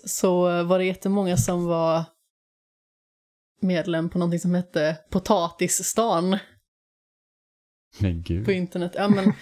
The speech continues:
Speaker 2: <laughs>
Speaker 1: Alingsås är ju Potatisstan. Eh.
Speaker 2: Hundratjugotre online just nu på Lunarstorm. Ja.
Speaker 1: Va?
Speaker 2: Ja, det finns folk som
Speaker 1: Lunarstorm nostalgi.
Speaker 2: Ja, ja, det,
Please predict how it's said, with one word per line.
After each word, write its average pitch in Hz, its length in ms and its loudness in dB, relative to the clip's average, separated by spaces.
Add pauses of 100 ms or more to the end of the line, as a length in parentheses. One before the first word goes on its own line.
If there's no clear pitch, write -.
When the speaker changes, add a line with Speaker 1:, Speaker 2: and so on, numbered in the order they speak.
(140)
Speaker 2:
<laughs> - 240 -20
Speaker 1:
Alingsås 185 520 0
är 170 160 0
ju 165 120 -2
Potatisstan. 170 640 -2 (400)
Eh. 175 320 -4 (360)
Speaker 2:
Hundratjugotre 170 560 0
online 170 360 2
just 156 140 -6
nu 123 100 2
på 123 100 0
Lunarstorm. 117 500 0 (120)
Ja. 143 160 -4
Speaker 1:
Va? 185 240 2 (380)
Speaker 2:
Ja, 165 160 -8
det 151 280 -2 (120)
finns 147 180 0
folk 202 180 2
som 226 100 2
Speaker 1:
Lunarstorm 180 640 -2 (580)
nostalgi. 175 800 -4 (680)
Speaker 2:
Ja, 95 320 0 (100)
ja, 98 100 -2
det, 92 340 0